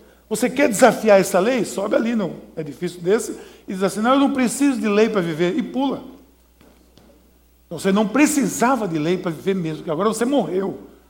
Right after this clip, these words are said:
E agora você não vai mais viver. Então, lei é para ser cumprida, é para ser seguida, uma vez que elas foram feitas para ordenar o mundo, a natureza.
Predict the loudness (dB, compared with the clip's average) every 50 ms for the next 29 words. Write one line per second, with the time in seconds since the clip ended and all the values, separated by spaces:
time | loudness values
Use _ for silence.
0 | _ _ _ _ _ _ _ -6 -4 -2 0 2 0 0 0 -2 -2 0 2 2
1 | 2 4 2 0 0 0 -2 -2 -4 -4 -6 -8 -12 -18 -20 -20 -20 -20 _ _
2 | _ _ _ -6 -2 2 4 4 6 6 8 8 8 8 8 6 4 2 2 -4
3 | -8 -12 -14 -16 -18 -12 -2 0 0 2 2 0 0 0 -2 0 0 -2 -4 -2
4 | -2 0 2 2 2 2 0 -2 -2 -4 -2 -2 -4 -2 -2 -4 -4 -4 -4 -2
5 | -4 -4 -4 -6 -10 -10 -12 -16 -20 -14 -8 -6 -6 0 2 2 2 2 -2 -6
6 | -4 -4 -4 -6 -10 -14 -4 0 0 0 2 0 0 0 0 0 0 -4 -4 -4
7 | -4 -6 -4 0 2 4 6 6 4 4 4 4 4 2 0 2 2 2 2 2
8 | 0 -2 -6 -14 -18 -20 -20 -20 _ _ _ _ _ _ _ -4 -2 -2 2 4
9 | 6 6 6 6 4 2 2 2 0 0 -2 -4 -2 4 4 6 4 4 0 -6
10 | -10